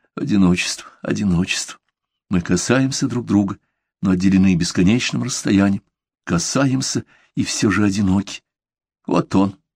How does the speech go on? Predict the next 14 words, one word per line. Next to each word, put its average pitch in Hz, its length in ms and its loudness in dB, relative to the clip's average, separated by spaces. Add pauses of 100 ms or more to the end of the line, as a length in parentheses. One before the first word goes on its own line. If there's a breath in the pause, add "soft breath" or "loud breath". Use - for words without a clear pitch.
(640)
маленький 92 560 0
ребёнок 92 640 2 (240)
под - 140 -12
гигантским 120 760 0
сводом 110 640 2
небесным, 101 640 2 (420 soft breath)
в - 100 -14
центре 123 560 2
этого 120 180 0
свода, 107 560 2 (220 soft breath)
в - 80 -14
центре 135 500 2
гнетущей 123 600 2
тишины, - 560 0